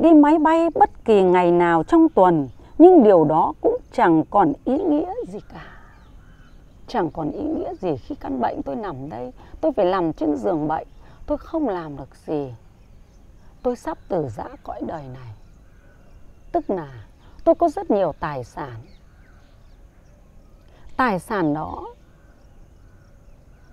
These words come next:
tôi phải tạo ra bằng mồ hôi nước mắt, thậm chí bằng các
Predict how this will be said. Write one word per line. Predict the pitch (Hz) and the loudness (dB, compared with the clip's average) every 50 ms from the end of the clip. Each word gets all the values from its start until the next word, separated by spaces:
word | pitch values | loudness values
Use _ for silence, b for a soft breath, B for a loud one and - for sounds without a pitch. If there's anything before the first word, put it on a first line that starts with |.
| - - | -6 0
tôi | - 349 - | 2 2 2
phải | - - 151 - - | 0 -4 -12 -10 -8
tạo | - 202 185 - - - 180 | -6 -6 -6 -6 -8 -12 -10
ra | 262 285 294 294 | -8 -8 -8 -4
bằng | - - 165 156 160 165 165 | -4 -4 -4 -2 -4 -4 -2
mồ | 165 156 147 139 135 135 - | -2 -4 -4 -6 -8 -10 -4
hôi | - 285 302 302 | -2 0 0 0
nước | 302 311 294 320 381 466 - - | 0 0 0 -2 -2 -6 -10 -10
mắt, | 285 311 339 - - - - - - - - - - _ - - - - | -10 -8 -10 -10 -18 -20 -20 -20 -20 -20 -20 -20 -20 _ -20 -20 -20 -12
thậm | - - - - 233 262 | -6 -4 -4 -4 -4 -10
chí | - - - 208 208 262 359 403 | -10 -10 -8 -8 -6 -6 -4 -4
bằng | 202 170 143 120 - | -4 -4 -4 -8 -10
các | - 139 - | -12 -14 -16